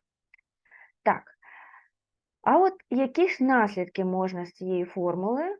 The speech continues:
отримати, е, зараз ми з вами побачимо. Що для будь-якого гострого кута альфа, наприклад, якщо в задачі потрібно мені, е, я, мені в да-, задачі дано, наприклад, значення синуса,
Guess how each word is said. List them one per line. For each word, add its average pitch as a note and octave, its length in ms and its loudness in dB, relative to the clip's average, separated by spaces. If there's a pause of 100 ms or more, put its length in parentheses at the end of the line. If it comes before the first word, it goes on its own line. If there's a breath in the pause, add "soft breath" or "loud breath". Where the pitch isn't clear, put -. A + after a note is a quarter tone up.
отримати, D#4+ 680 -6
е, D#4 560 -6
зараз B3 300 -2
ми F#3+ 160 -4
з F#3 60 -4
вами G#3+ 360 -2
побачимо. F#3 800 -6 (580 loud breath)
Що G#3 180 -2
для G3+ 160 2
будь-якого A3 600 0
гострого G#3+ 460 -2
кута F#3 460 -4
альфа, F3 460 -6 (140)
наприклад, A#3 540 -2
якщо F3+ 320 -4
в A#3+ 40 -2
задачі G3+ 720 0
потрібно C#4+ 500 -8
мені, G#3 480 -4 (120)
е, F#3+ 400 -4 (640 loud breath)
я, F#3 320 4
мені G#3+ 280 2
в F3+ 60 -4
да-, F3+ 240 0
задачі A3 460 0
дано, G#3+ 340 0
наприклад, G#3+ 540 -6
значення G3 540 -4
синуса, F3 600 -6